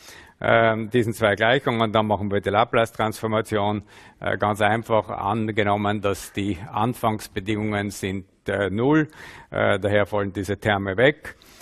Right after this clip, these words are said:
Und wir bekommen da hier die, ähm, äh, Laplace-Transformierte der ersten, d-, der Mechanikgleichung sozusagen,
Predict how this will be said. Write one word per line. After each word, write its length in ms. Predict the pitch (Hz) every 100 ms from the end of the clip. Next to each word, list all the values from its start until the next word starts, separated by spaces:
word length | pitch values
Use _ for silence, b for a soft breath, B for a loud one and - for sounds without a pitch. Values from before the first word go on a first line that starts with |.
| B
Und 200 | 107 110
wir 60 | 104
bekommen 520 | 117 123 117 113 110
da 80 | 107
hier 320 | 107 113 110
die, 420 | 95 107 101 101 85 B 147
ähm, 600 | 127 104 101 92 95 -
äh, 320 | - 120 - -
Laplace-Transformierte 1120 | 104 113 120 107 107 104 - 104 107 101 98
der 140 | 104
ersten, 440 | 120 139 - 117 -
d-, 200 | 85 104
der 180 | - 101
Mechanikgleichung 1000 | 101 - 110 127 127 - 104 117 - 110
sozusagen, 580 | 110 104 101 101 101